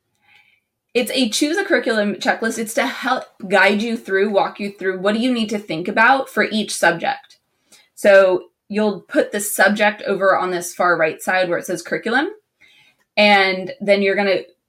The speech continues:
go through each of those questions and decide what's best for you specifically, your child specifically. So there's a link to grab that checklist.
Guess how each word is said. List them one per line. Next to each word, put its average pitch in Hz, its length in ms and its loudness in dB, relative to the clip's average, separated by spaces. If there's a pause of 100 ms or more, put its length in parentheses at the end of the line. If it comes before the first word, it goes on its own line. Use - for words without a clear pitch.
go 208 160 4
through 208 520 2
each 208 220 -4
of 190 100 -2
those 175 180 2
questions 247 520 -4
and 220 100 -2
decide 180 320 -2
what's 175 160 -2
best - 500 -4 (100)
for 170 640 -2
you 165 320 -4 (100)
specifically, 196 600 -2
your 170 100 0
child 160 260 -2
specifically. 208 640 -2 (600)
So 208 100 -2
there's 220 180 6
a 240 60 6
link 233 320 4
to 277 100 0
grab 196 260 2
that 190 200 0
checklist. 254 480 2